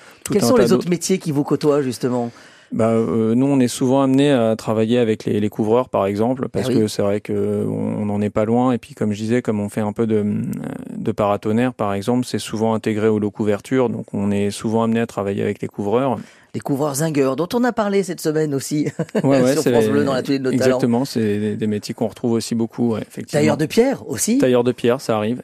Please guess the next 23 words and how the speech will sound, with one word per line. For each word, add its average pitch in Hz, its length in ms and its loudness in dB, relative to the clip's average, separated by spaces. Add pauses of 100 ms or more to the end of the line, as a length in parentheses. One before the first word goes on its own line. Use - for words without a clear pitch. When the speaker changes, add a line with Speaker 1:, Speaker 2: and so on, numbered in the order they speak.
Speaker 1:
et 101 140 -4
effectivement... 107 720 -4
Euh, 101 340 -4 (840)
Speaker 2:
Charpentier. 214 640 2
Speaker 1:
Charpentier, 120 960 0
euh, 107 1120 0
ouais, 113 120 2
exactement, 120 400 0
tous - 80 -8
ces 120 140 0
métiers-là, 113 380 2
effectivement. 110 640 -4
Tout 117 100 -4
Speaker 2:
Alors, 156 100 4
Speaker 1:
ce 190 40 4
qu'on 156 120 4
peut 151 80 6
retrouver 123 340 2
dans 120 140 2
de - 40 2
la 107 60 2
restauration, 107 540 0
finalement. 104 480 -4